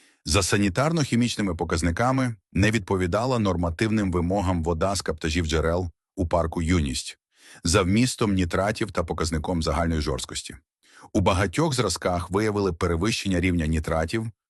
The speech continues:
жорсткості, каламутності та інших показників. Для Харківської області є характерним високий вміст нітратів у воді шахтних та трубчастих колодязів. В сорок шість цілих сім десятих відсотків досліджених проб колодязної води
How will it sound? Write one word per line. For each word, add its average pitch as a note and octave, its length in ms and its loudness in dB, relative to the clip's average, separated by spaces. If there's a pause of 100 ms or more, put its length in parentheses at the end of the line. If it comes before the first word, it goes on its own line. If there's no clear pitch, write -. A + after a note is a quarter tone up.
(140)
жорсткості, D#2+ 800 -2 (380)
каламутності F#2+ 880 0 (100)
та E2+ 100 -2
інших E2+ 340 0
показників. D2+ 600 -4 (920)
Для A2 100 4
Харківської F3+ 540 0
області F#2 480 -2
є G2 180 2
характерним F2 680 0
високий F2 480 0
вміст E2 340 0
нітратів D#2 600 -2
у F2+ 100 0
воді E2+ 340 0
шахтних F#2 540 -2
та D#2+ 140 -2
трубчастих E2 640 -4
колодязів. C2 540 -4 (580)
В - 80 -6
сорок E3 360 0
шість A2 440 0
цілих G#2+ 380 2
сім G2 300 0
десятих F2 500 -2
відсотків E2 480 -4
досліджених D#2+ 600 -2
проб F2 280 -2
колодязної E2 540 0
води E2 420 0